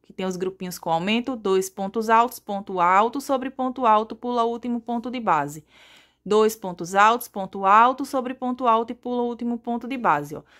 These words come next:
Se vocês observarem essa carreira anterior, vocês vão ver, essa carreira anterior aqui, vocês vão ver que vai ser a mesma sequência, gente, ó. No intervalo de duas correntes vai ficar dois pontos altos e ponto alto para,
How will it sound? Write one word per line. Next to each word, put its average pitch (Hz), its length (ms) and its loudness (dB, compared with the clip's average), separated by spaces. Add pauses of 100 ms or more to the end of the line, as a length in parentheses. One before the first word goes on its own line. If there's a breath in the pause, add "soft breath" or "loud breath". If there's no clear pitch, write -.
Se - 100 -10
vocês 220 320 -2
observarem 196 600 0
essa 190 240 -6
carreira 208 320 -4
anterior, 208 640 -2
vocês 196 320 -6
vão 202 140 -4
ver, 220 300 -4 (360 soft breath)
essa - 180 -8
carreira 208 260 -2
anterior 202 360 -2
aqui, 233 340 -4 (220 soft breath)
vocês 208 260 0
vão 226 160 -2
ver 220 140 -2
que 226 80 -14
vai 214 100 -2
ser 220 140 -6
a 220 60 0
mesma 220 340 -2
sequência, 226 560 -4
gente, 156 240 -10
ó. 156 60 -4
No 170 100 -8
intervalo 170 400 -4
de 175 80 -8
duas 170 280 -6
correntes 208 440 -4
vai 233 100 -2
ficar 240 240 0
dois 202 300 -4
pontos 233 400 -4
altos 262 240 2
e 285 60 -6
ponto 269 340 -6
alto 240 200 -2
para, 247 300 -6